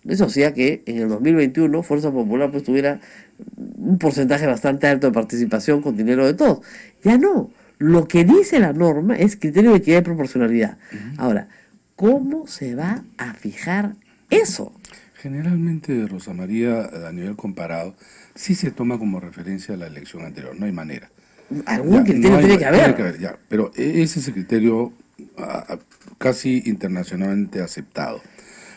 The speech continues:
Speaker 2: Ahora, lo de equidad y proporcionalidad viene a colación lo siguiente. Casi todos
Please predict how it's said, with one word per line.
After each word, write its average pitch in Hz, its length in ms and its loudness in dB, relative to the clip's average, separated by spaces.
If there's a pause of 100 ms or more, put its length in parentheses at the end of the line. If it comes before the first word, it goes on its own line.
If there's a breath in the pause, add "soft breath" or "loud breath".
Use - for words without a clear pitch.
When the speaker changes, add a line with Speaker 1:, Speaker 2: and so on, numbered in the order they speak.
Speaker 2:
Ahora, 131 260 4
lo 113 180 2
de 104 120 2
equidad 110 400 2
y 165 120 4
proporcionalidad 95 800 -4
viene 117 460 0
a 95 140 -10
colación 92 500 -8
lo 95 80 -8
siguiente. 82 360 -14
Casi - 340 -10 (180)
todos 170 460 2